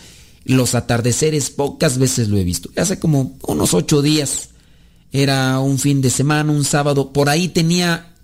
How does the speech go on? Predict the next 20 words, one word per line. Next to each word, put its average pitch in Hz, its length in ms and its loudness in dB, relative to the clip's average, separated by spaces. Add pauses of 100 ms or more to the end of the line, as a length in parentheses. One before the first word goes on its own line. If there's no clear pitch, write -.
(180)
un 202 220 4
espacio 190 480 -2
en 165 80 2
el 135 120 0
que - 140 -2
tenía 147 420 -2
que 139 60 0
hacer 123 240 0
alguna 131 340 0
cosa. 139 220 -2
Dije, 143 380 -2 (260)
"Lo 147 460 2
voy 175 260 2
a 196 60 2
dejar 170 340 0
para 156 200 -2
después". 147 520 -2 (920)
Me 135 200 2
voy 180 260 0
a 170 180 -4